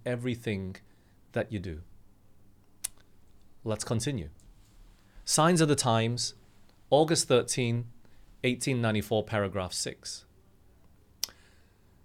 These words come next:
Now is the time to look to it that we have on hand an abundant supply of the oil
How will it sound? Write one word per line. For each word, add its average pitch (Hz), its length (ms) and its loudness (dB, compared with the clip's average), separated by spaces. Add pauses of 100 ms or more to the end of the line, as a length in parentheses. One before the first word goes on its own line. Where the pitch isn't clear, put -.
(420)
Now 170 520 2
is 139 180 2
the 131 100 0
time 139 500 -2
to 135 120 -2
look 120 360 0
to 95 200 -2
it - 320 -8 (920)
that 127 200 2
we 160 260 4
have 147 460 0
on 117 160 2
hand 95 640 -2 (520)
an 139 140 2
abundant 180 800 2
supply 110 960 0 (800)
of 113 120 2
the 123 100 2 (100)
oil 160 500 4